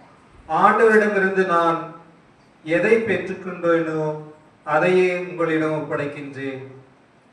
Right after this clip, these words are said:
அதாவது, ஆண்டவராகிய இயேசு காட்டிக் கொடுக்கப்பட்ட அந்த இரவில் அப்பத்தை எடுத்து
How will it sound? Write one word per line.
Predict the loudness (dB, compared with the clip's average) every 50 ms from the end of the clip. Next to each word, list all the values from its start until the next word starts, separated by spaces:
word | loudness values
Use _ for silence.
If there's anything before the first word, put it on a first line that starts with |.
| _ _ _ _ _ _ _ _ -12
அதாவது, | -8 -2 0 2 2 2 2 2 0 0 -2 -2 -4 -6 -12 -16 -18 -20 -20 -20 -20 -20 _ _ -8
ஆண்டவராகிய | -4 -2 -2 -2 0 0 0 2 4 2 2 2 0 -2 -2 -2
இயேசு | -2 -2 -2 -2 -6 -6 -6 -6 -6 -6 -6 -8 -14 -18 -20 -20 -20 -20 _ _ _ _ _
காட்டிக் | -4 0 2 2 2 0 -2 -6 -6 -4
கொடுக்கப்பட்ட | -4 -4 -4 -4 -6 -6 -6 -6 -6 -4 -4 -4 -4 -4 -8 -12 -10
அந்த | -10 -10 -8 -4 -4 -2 -2
இரவில் | -2 0 -2 -2 -2 -2 -4 -4 -6 -6 -10 -12 -18 -20 -20 -20 _ _ _ _ _ -6
அப்பத்தை | -6 -6 -4 -2 -2 -2 -2 0 0 0 0
எடுத்து | 0 0 0 0 -2 -4 -4 -4 -4 -4 -4 -4 -6 -6